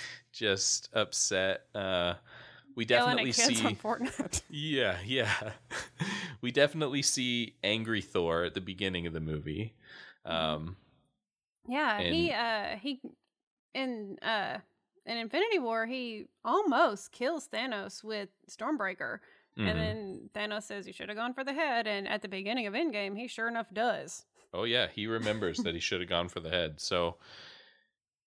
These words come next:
Speaker 1: that was kind of interesting to see Thor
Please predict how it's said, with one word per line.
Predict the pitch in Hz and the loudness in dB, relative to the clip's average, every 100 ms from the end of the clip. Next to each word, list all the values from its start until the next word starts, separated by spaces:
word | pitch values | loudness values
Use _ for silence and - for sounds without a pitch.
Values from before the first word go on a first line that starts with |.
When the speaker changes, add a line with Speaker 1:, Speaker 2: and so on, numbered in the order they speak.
| _ - | _ 0
Speaker 1:
that | 120 - | 0 0
was | 127 - | -2 0
kind | 120 104 | 2 2
of | 98 | 2
interesting | 101 - 90 95 87 | -2 -2 0 0 0
to | 87 | 2
see | - 98 90 | 2 2 0
Thor | - 87 85 80 80 82 | 0 0 2 2 2 -2